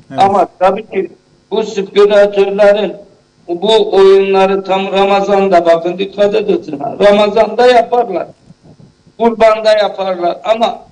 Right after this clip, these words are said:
Speaker 2: kurbanda mesela çoğu kişinin malı kaldı. Neden? Spekülatörlerin yüzünden.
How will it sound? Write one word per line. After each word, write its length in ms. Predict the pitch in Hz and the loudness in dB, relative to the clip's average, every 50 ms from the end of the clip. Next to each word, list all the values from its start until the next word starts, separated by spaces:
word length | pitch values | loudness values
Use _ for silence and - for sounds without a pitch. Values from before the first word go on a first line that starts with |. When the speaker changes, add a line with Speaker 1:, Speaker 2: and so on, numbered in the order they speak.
| _ _ _ _ _ _ _ _ _ - | _ _ _ _ _ _ _ _ _ -8
Speaker 2:
kurbanda 560 | 220 233 220 208 233 226 226 226 226 214 214 | -6 -4 -2 2 2 2 2 2 0 0 0
mesela 460 | 214 208 196 - 214 214 208 202 196 | 0 -2 -4 -2 -4 -2 -2 -2 -4
çoğu 300 | - - 208 208 233 214 | -2 -2 -2 0 -2 -2
kişinin 460 | - - - - 185 202 202 220 214 214 | -4 -8 -10 -8 -6 -6 -4 -4 0 2
malı 320 | 202 196 196 214 208 - | 4 4 4 4 0 0
kaldı. 480 | - 214 196 196 190 190 - - 180 - | 2 2 2 4 2 0 -2 -4 -4 -2
Neden? 460 | - - 110 - - - - 120 - - _ _ - - _ _ - | 0 0 0 2 2 0 0 -2 -6 -14 _ _ -20 -20 _ _ -20
Spekülatörlerin 1200 | - - 226 202 - - 214 214 214 - - 208 214 214 208 208 202 202 208 196 196 202 190 190 | -20 -20 -20 -16 -10 -8 -6 -6 -6 -6 -6 -6 -4 0 2 2 2 2 2 0 2 2 0 0
yüzünden. 440 | 175 165 170 160 165 160 151 - - | -2 -4 -4 -4 -2 -2 -2 -2 -4